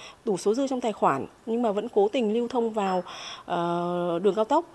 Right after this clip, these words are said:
Và, ờm, nếu như mà đến, ờ, khi mà chúng ta phát hiện ra, ví dụ như khi đăng kiểm, thì có thể khách hàng đã lưu thông qua trạm thu phí rất lâu rồi, có thể hàng năm hoặc hai năm,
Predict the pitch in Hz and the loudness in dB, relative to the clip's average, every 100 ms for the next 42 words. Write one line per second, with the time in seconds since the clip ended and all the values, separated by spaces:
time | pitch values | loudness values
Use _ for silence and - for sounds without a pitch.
0 | - - 190 180 180 175 170 170 - - | -20 -12 0 2 4 2 2 0 -6 -16
1 | - - 170 175 180 196 208 277 311 285 | -6 -4 -2 0 0 6 6 6 4 4
2 | 240 196 185 170 190 220 311 339 311 285 | 4 6 4 4 2 2 2 2 0 -2
3 | 262 247 247 240 226 - - - 190 196 | -4 -6 -6 -6 -10 -18 -18 -6 -2 0
4 | 196 196 - 269 247 190 202 262 339 349 | 0 0 0 2 2 0 -2 0 0 4
5 | 302 202 247 247 226 262 226 240 269 254 | 2 4 4 4 2 -2 -2 -2 -2 0
6 | 240 240 254 180 - - - - 196 277 | 0 4 4 4 0 -14 -8 -2 0 2
7 | 233 277 254 202 160 247 247 233 233 240 | 0 0 0 0 -2 -2 -2 -4 -2 0
8 | 233 233 - - - - 202 247 240 240 | 2 0 -2 -10 -6 -2 -2 -2 -4 -2
9 | 320 277 247 220 185 - - 202 277 175 | 2 4 4 4 2 -2 -8 -4 0 0
10 | 160 170 196 240 220 196 - 233 254 | 0 -2 -2 -2 -2 -6 -4 0 0